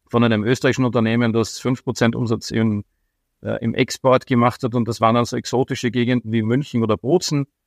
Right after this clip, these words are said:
zu einem europäischen Unternehmen, das fünf Prozent des Umsatzes außerhalb Europas gemacht hat. Und wir sind aktuell dabei, das Unternehmen wirklich in ein, ein Unternehmen, das weltweit in den Märkten, in denen, oder in den Anwendungen, in denen wir uns ausgesucht haben, tätig zu sein, wirklich präsent sind. Und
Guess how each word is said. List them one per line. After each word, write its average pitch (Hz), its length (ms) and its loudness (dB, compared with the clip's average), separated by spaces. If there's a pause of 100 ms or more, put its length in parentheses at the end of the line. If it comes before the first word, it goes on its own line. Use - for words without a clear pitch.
(140)
zu - 160 -4
einem 123 240 2
europäischen 131 680 2
Unternehmen, 127 640 2
das 117 160 0
fünf 127 260 -2
Prozent 117 300 0
des 113 120 -2
Umsatzes 117 460 0
außerhalb 113 500 2 (400)
Europas 123 460 0
gemacht 143 340 0
hat. 139 200 -2 (280)
Und 120 220 -6
wir 143 120 2
sind 135 200 0
aktuell 120 380 -2
dabei, 131 540 2 (200)
das 110 160 -4
Unternehmen 123 600 0
wirklich 127 300 -2
in 117 120 4
ein, 113 320 0
ein 113 140 0
Unternehmen, 113 480 2
das - 340 -4
weltweit 98 760 2 (880)
in 151 220 2
den 139 160 2
Märkten, 117 460 2
in 110 140 0
denen, 117 240 0
oder 110 160 2
in 107 80 0
den 104 140 -2
Anwendungen, 139 580 2
in 117 80 0
denen 120 280 0
wir 117 340 2
uns 113 200 -4
ausgesucht 117 540 -2
haben, 110 220 0
tätig 113 320 0
zu 117 100 -8
sein, 104 400 2
wirklich 117 260 -2
präsent 101 360 -2
sind. 101 160 -4
Und 104 180 -2